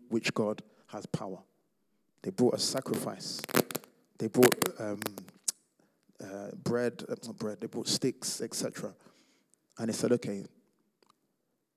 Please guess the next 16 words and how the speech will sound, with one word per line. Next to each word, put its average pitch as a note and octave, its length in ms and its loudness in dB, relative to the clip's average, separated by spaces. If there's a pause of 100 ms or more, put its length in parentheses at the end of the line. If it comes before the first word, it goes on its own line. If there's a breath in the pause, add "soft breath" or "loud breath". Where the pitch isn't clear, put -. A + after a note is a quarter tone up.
(140)
the G#2 100 4
God D3 400 4 (200)
that A2+ 360 -4
burns C3+ 600 2 (120)
this - 400 -2 (160)
altar, - 360 0 (200)
this A#2 140 -4
sacrifice, - 680 -6 (360 soft breath)
that's A#2 220 0
the A#2 120 4
God G#2+ 240 0
that G2 100 -4
we're G2+ 100 -2
going G2+ 200 -6
to G2 100 -6
serve." - 440 -6